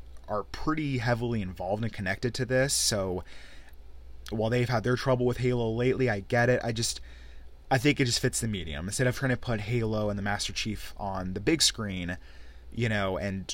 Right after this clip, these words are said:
trying to fit it all in two, on a two-hour to two-and-a-half-hour movie with a giant-ass budget,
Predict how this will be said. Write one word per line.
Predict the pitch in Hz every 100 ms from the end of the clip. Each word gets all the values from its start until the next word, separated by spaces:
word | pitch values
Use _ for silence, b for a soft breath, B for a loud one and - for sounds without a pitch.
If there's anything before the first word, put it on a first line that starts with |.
| -
trying | - 120
to | 113
fit | - 113
it | 110
all | 107 107
in | 95
two, | - - 120 110 101
on | 98
a | 98
two-hour | - 117 110 110
to | 95
two-and-a-half-hour | - 113 107 101 101 101
movie | 107 110
with | 104
a | 95
giant-ass | - - 107 104 104 92 -
budget, | - 107 107 76 73